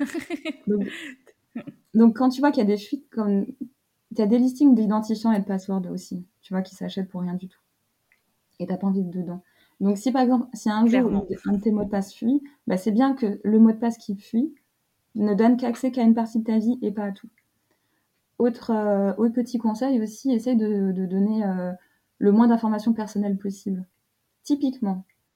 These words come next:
Speaker 2: euh, je l'ai souvent vu sur LinkedIn, des, des petits jeunes qui cherchent un job et qui mettent dans leur C V leur prénom, leur nom, leur date de naissance,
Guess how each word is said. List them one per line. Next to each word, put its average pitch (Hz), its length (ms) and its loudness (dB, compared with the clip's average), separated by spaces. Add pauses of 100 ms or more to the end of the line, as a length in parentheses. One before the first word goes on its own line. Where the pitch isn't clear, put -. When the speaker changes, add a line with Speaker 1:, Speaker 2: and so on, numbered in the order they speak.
(160)
Speaker 2:
euh, 190 180 2
je 180 100 -2
l'ai 180 60 -2
souvent 226 280 2
vu 226 100 2
sur 220 140 -4
LinkedIn, 202 540 0 (720)
des, 196 440 4
des 190 120 4
petits 247 300 -2
jeunes 233 320 6
qui 214 180 -6
cherchent 220 280 -6
un 214 160 -2
job 196 240 0 (400)
et 196 60 -4
qui 190 160 -6
mettent 220 120 2
dans 226 120 6
leur 208 160 -2
C 202 180 -2
V 208 300 0 (300)
leur 196 200 -2
prénom, 220 480 2 (220)
leur 202 180 -2
nom, 208 240 2 (340)
leur 202 160 0
date 220 220 2
de 240 80 2
naissance, 220 560 2